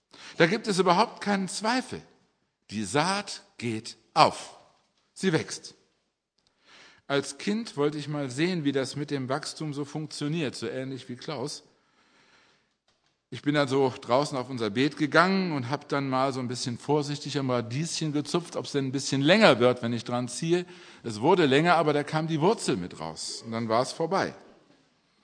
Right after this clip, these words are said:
Gestern sagte ein Pädagogikprofessor in einer Fernsehsendung in einem ganz anderen Zusammenhang, aber dennoch sehr zutreffend,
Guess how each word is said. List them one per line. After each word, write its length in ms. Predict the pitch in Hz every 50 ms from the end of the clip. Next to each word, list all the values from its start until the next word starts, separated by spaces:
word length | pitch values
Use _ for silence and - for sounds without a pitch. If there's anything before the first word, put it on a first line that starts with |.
| _ - _ _ _ _ _ _ _ _ _ _ _ _ _ _ _ _ _ _ _ _ _ _ _ _ _ _ _ -
Gestern 340 | 175 190 185 196 196 175
sagte 360 | 143 165 170 185 - - 185 156
ein 300 | 160 147 143 139 135 117
Pädagogikprofessor 1000 | 165 151 143 139 131 170 196 190 185 - - - 143 - - 175 175 - 175 160
in 100 | 147 139
einer 220 | - 151 139 131
Fernsehsendung 720 | 120 - 160 170 190 175 180 160 131 151 165 170 170 160 151
in 80 | 143
einem 220 | 143 139 135 131 123
ganz 240 | 151 180 185 - -
anderen 300 | 160 160 190 202 185 160
Zusammenhang, 640 | - 139 127 113 135 143 160 165 160 175 180 190 185
aber 180 | 151 151 143 131
dennoch 300 | 139 170 190 180 151 -
sehr 200 | - 147 147 143
zutreffend, 600 | - - 202 202 - 156 143 143 - 202 190